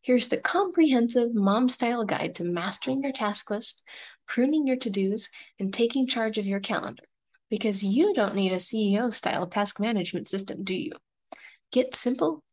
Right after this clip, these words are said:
get started, and get unstressed. Click through to learn how to right-size your to-do list and stop stressing out about your day.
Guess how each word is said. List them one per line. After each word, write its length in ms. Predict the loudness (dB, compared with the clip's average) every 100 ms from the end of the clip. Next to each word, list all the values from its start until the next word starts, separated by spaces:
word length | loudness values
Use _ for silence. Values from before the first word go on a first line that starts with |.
| _
get 240 | -2 0 0
started, 460 | 0 0 -2 -6 -6
and 240 | -4 -2 -2
get 220 | -2 0
unstressed. 640 | 0 0 -2 -4 -4 -4 -8 _ _ _ _ _ _ _ _
Click 280 | 0 0 2
through 340 | 2 2 2 0
to 160 | -2
learn 280 | 0 0 -2
how 120 | -2
to 140 | -2 -2
right-size 760 | 0 0 2 2 0 -2 -4 -6
your 100 | -4
to-do 320 | -2 -2 -2
list 380 | -4 -4 -8 -8
and 160 | -4 -2
stop 320 | -2 -2 -4
stressing 420 | -4 -2 -2 -2
out 160 | -4 -4
about 320 | -2 -4 -4
your 80 | -8
day. 140 | -10